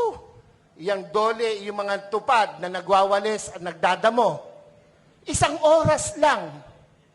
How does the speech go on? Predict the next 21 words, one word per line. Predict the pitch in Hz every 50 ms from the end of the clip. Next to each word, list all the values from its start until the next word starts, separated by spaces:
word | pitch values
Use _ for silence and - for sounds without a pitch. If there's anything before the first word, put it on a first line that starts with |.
| _ _ _ _ _ _ _ _ _ - 196
ang | 196 208 208
naipapile, | 208 208 208 196 - 208 190 190 190 - 220 214 208 214 208 214 - - -
eight | 190 190 180 - - -
hours. | 165 160 139 131 120 113 107 - - - - - - - - - - - _ _ _ _ _ _ _ _ _ _ _ - - _ - - _ _ _
So, | - - - 277 269
walang | 285 294 311 302 302
problema | 302 302 262 269 269 269 262 262
ang | 262 240 226
gobyerno, | 262 226 240 247 240 226 220 233 247 277 302 285 262 202 151 - - - -
yung | 262 302 320
nagpapatupad. | 311 269 285 - 294 277 277 277 - 277 269 - 269 269 277 285 269 285 254 208 - - _ _ _ _ _ _ _ _ _ _ _ _ _ _ _ _ _ _ _ _ _ _ 165
Naran | 165 175 180 185 175
po | 175 196 202
kayo. | 208 233 233 233 202 165 151 120 - - - - _ _ _ _ _ _ _ _ _ _ _ _ _ _ _
Yung | - 196 196 226 254 254 240 214 202 180 -
four | 240 240 247 247 247 247 -
Ps, | 277 277 269 262 254 - - - - - _ _ -
hanapin | 165 180 190 175 175 180 175 170
mo | 180
mga | 180 180 180 175 170
nanay, | 170 175 185 190 196 196 202 190 185